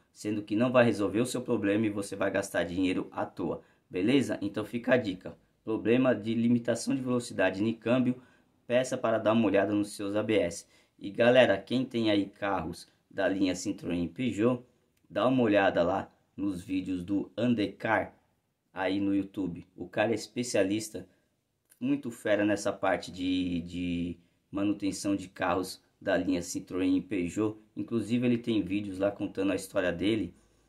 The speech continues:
é, como, como ele começou, né, na carreira dele, e hoje aí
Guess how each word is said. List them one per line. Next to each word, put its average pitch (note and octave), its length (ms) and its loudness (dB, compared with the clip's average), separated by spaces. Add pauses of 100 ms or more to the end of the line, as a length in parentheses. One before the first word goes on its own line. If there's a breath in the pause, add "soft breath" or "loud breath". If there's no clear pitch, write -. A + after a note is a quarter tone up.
(200 soft breath)
é, F2 600 2
como, G2+ 300 0
como G#2+ 200 -2
ele G#2 120 0
começou, A2+ 640 2
né, G#2 160 4
na F2 180 -2
carreira F#2+ 380 0
dele, G#2 420 -2 (260 soft breath)
e F#2+ 160 -2
hoje G2+ 320 0
aí G2 360 2